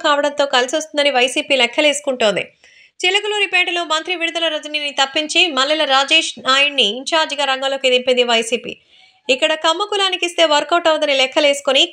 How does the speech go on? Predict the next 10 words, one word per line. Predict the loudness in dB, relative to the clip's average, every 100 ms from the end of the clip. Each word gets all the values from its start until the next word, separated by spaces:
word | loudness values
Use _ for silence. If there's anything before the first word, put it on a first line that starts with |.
| 2
కాపు | 2 2
సామాజిక | -2 -2 0 -2 0
వర్గానికి | 0 2 2 0 -2
చెందిన | 0 2 4
రాజేష్కు | 2 2 2 0 -2 -4 -4 -16 -20 _
ఇన్ఛార్జ్ | 2 2 0 0 -2
బాధ్యతలను | 0 0 0 -2 0 0 0 0
అప్పగించింది | -2 0 0 0 0 0
అధికార | 0 0 0
పార్టీ. | 2 0 0